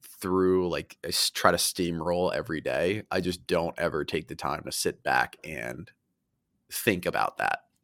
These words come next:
Um, like, where, where I am in life relative to maybe where I thought it would be is, is, could be a little bit off, but, uh, there's not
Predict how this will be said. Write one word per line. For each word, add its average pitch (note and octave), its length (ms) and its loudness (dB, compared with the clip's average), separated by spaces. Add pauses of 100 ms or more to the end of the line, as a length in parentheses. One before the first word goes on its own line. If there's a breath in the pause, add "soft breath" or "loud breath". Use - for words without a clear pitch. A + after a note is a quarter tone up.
(680 soft breath)
Um, D2+ 520 -2 (840)
like, E2+ 180 -6
where, F2+ 600 6 (180)
where A#2 320 10
I G#2+ 100 10
am F#2 400 2
in F2+ 240 -4
life E2 380 -2
relative E2+ 680 2
to F2 180 0
maybe D#2+ 600 -2 (1040)
where F2+ 280 8
I D#2+ 120 4
thought E2+ 300 4
it E2+ 40 6
would E2+ 200 2
be E2 360 0
is, G#2+ 280 0 (120)
is, F2+ 340 0 (1080)
could C#3+ 200 8
be G2+ 120 6
a F2+ 60 6
little F2+ 160 4
bit E2 100 -2
off, D#2 340 -2 (140)
but, F#2+ 360 4
uh, F2+ 100 4 (100)
there's F#2 240 2
not F2 360 2